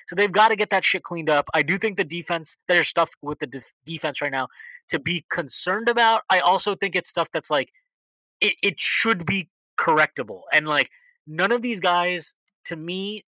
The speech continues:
throughout their careers, um, have been players who, like, have they, are they perfect defensive players? No. But I wouldn't say, like, stuff like mixing up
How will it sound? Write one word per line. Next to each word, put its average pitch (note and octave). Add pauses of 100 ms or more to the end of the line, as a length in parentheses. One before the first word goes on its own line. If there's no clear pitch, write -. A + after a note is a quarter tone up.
throughout E3+
their D#3+
careers, D3+ (600)
um, B2+ (180)
have D#3+
been D3+
players D3+
who, C#3+ (360)
like, D#3 (500)
have E3+
they, E3+ (260)
are E3+
they D#3
perfect -
defensive E3+
players? F3
No. B2+ (280)
But E3+
I E3+
wouldn't G#3
say, F#3+
like, D3+
stuff -
like C3 (460)
mixing D#3
up D3